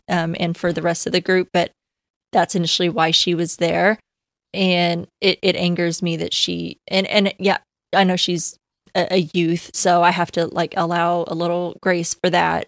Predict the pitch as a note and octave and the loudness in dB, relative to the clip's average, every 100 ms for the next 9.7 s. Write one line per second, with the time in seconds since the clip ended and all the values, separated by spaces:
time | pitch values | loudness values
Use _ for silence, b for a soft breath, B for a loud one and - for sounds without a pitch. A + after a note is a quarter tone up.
0 | _ E3+ E3+ E3 F#3 G#3 - F3 E3+ - | _ -4 -4 -4 -6 -10 0 2 2 0
1 | - E3+ F3 E3+ F3+ E3 E3 - E3 - | -2 -2 -2 -2 0 0 -2 -6 -4 -2
2 | - - - - E3+ - _ - F3+ - | -2 -6 -6 -4 -4 -6 _ 2 2 0
3 | E3+ E3 E3 E3 _ - E3 - E3+ E3+ | -2 -2 -4 -8 _ -8 -4 -4 -2 -2
4 | E3+ - - E3+ - F3+ D#3+ E3 E3 E3+ | -4 -8 -4 0 0 0 -2 -2 0 -2
5 | E3 E3 E3 D#3+ E3 - F#3 E3 D#3+ - | -2 -2 0 0 -2 -4 -2 -2 0 2
6 | E3+ E3 E3 _ B B - _ _ - | 2 2 -2 _ B B -18 _ _ 0
7 | - D#3+ - E3+ D#3 D#3 - - - - | 2 2 2 2 2 0 -4 -4 -4 -4
8 | - - - - _ _ _ E3 D#3+ D#3 | -4 -2 -2 -6 _ _ _ -6 -6 -4
9 | F3+ D#3+ - E3 D#3+ - - | -4 0 0 0 0 -2 -4